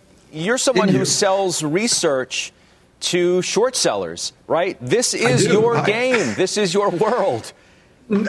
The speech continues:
Speaker 2: well, no,
Speaker 1: What in the
Speaker 2: this is
Speaker 1: world
Speaker 2: not
Speaker 1: is
Speaker 2: my
Speaker 1: going through
Speaker 2: world.
Speaker 1: your mind as you're watching this, Herb?
Speaker 2: <laughs> W-, well, what's going through my mind is, is how irrelevant I feel and how every day I just don't wanna get out of bed and how it's the least amount of fun I think I've ever had. And I'm very serious about that.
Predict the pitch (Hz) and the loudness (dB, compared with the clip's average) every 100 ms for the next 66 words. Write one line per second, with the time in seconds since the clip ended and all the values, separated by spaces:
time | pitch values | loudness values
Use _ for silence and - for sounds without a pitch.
0 | - 196 240 254 190 226 269 190 202 175 | 0 0 -2 -4 0 2 2 2 2 4
1 | 226 196 196 190 190 202 208 - 214 202 | 4 4 2 2 2 2 2 2 2 2
2 | 208 202 220 254 220 175 151 135 131 117 | 2 0 0 0 0 0 0 0 0 -2
3 | 131 120 - 135 160 175 - _ 165 196 | -2 -2 0 0 0 -4 -16 _ -10 -8
4 | 226 - 180 196 233 175 202 - 226 214 | -10 -4 -2 -2 -2 -2 -2 -2 -2 0
5 | 208 190 165 165 202 196 143 139 135 - | 0 0 0 0 -2 -2 -2 -4 -4 -4
6 | 151 135 131 - - 185 185 151 143 180 | -4 -2 -4 -10 -6 -2 0 0 0 0
7 | 196 147 156 151 123 - 240 - - - | 0 -2 -2 -2 -4 -4 -4 -4 -8 -16
8 | - - _ - 147 147 151 151 165 170 | -20 -20 _ -4 -2 -2 -4 -2 -2 0
9 | 165 160 175 180 156 143 170 - - 143 | -2 -2 0 0 -2 -4 -4 -6 -12 -6
10 | 165 156 160 143 151 151 135 123 180 156 | -2 0 0 0 0 -2 -2 -2 -2 -2
11 | 165 143 147 156 156 - 156 147 175 - | -4 -4 -2 -2 -4 -4 -4 -2 -2 -4
12 | 160 160 156 139 - 147 139 143 - 139 | -8 -4 -6 -6 -6 -4 -4 -6 -6 -6
13 | 143 147 156 135 135 160 135 127 156 135 | -4 -6 -4 -4 -6 -6 -6 -6 -6 -6
14 | - - 143 143 143 165 - 226 185 - | -8 -6 -4 -4 -2 -4 -4 -6 -4 -6
15 | 127 123 - 147 - - | -8 -8 -4 -4 -6 -12